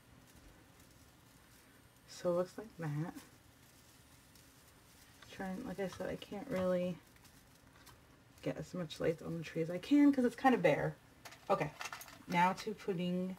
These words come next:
the ornaments on. So the ornaments on the tree. This is, like, pretty cute. Like, if you have any kids and you wanna do this with them, or, you know, you want to decorate, you don't,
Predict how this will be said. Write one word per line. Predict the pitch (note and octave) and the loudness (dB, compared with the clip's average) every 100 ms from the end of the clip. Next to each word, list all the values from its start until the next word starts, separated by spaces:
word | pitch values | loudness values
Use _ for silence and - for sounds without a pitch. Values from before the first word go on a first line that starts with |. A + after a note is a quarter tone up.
| - E3+ | -12 -8
the | E3+ | -6
ornaments | - F#3 F3+ F3 F3 F#3 | -2 -2 0 -2 -4 -4
on. | F3 F3+ B3 F4+ - - - - - - - - - - - - - - - - - - - | -4 0 0 0 -10 -20 -20 -20 -20 -20 -20 -20 -20 -20 -20 -20 -20 -20 -20 -20 -20 -20 -20
So | - F3+ F3 F3+ F3+ F3 - - - - - - - - - | -12 -8 -6 -6 -8 -10 -16 -20 -20 -20 -20 -20 -20 -20 -16
the | - | -12
ornaments | F3+ F3+ F3 F3 - | -8 -6 -6 -8 -8
on | F#3 E3 | -8 -8
the | E3 | -10
tree. | - - C#4 C#4+ C#4 C#4 - - | -8 -2 0 2 2 0 -2 0
This | A#3+ B3 | 2 6
is, | A4 A#4 A4+ A4+ | 6 6 2 0
like, | - | -2
pretty | - A#3 | -6 -4
cute. | G#3+ - - - D3+ | -4 -6 -8 -6 -2
Like, | F#3 | -2
if | F#3 - | -2 4
you | A#3+ | 4
have | B3 | 6
any | B3 A3+ | 4 2
kids | - F3+ F3 F3+ E3+ - | 0 0 4 4 2 -10
and | - F#3 - - - - - | -10 -8 -10 -16 -20 -20 -12
you | F3+ F3+ | -6 -4
wanna | F3 F3 | -2 -4
do | E3+ | -2
this | E3+ E3+ - | 0 0 0
with | F3+ F3 | -4 -2
them, | E3+ E3 E3 - | -2 -2 -2 -4
or, | - - - | -6 -10 -8
you | F3+ F3 | -4 -2
know, | E3+ | -2
you | E3+ | 0
want | F3+ F3+ F3+ - - | 2 2 0 -4 -10
to | - E3+ | -8 -2
decorate, | G3+ - F#3+ F#3+ F#3+ F3+ | -2 -2 0 2 0 -4
you | - D#3+ | -4 -4
don't, | D#3+ | -4